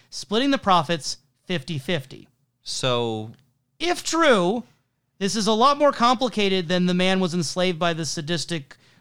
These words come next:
Speaker 1: weirdo man.
Speaker 2: Yeah.
Speaker 1: It's much more likely that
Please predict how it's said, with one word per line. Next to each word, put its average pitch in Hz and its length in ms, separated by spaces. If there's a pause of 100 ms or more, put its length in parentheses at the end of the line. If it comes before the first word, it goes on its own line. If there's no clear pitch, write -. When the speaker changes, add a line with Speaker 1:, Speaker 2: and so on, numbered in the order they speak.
(120)
Speaker 1:
weirdo 160 580
man. 127 460
Speaker 2:
Yeah. 117 200 (260)
Speaker 1:
It's - 400
much 233 380
more 269 320
likely 214 500
that 175 400